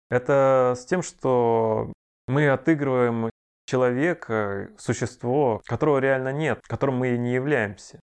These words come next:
И этот обман, это чувство обмана, оно,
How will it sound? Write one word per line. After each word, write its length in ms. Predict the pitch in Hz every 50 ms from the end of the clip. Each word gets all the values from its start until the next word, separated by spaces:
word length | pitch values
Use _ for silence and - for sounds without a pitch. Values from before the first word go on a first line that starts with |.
| _ _ _ _ _ _ _ _ _ _ _ _ -
И 60 | 113
этот 280 | 120 123 - 139 - 135
обман, 640 | 127 123 123 156 160 185 196 190 180 165 - - - _ _ _ _ _ _ _ _ _ _ _ _ _ _ _ _ _ -
это 180 | - 104 127 123
чувство 420 | - - 151 - - - 117 110
обмана, 600 | 110 110 117 143 175 185 165 135 117 107 110 - - -
оно, 680 | 113 120 127 135 135 127 123 117 113 117 - - -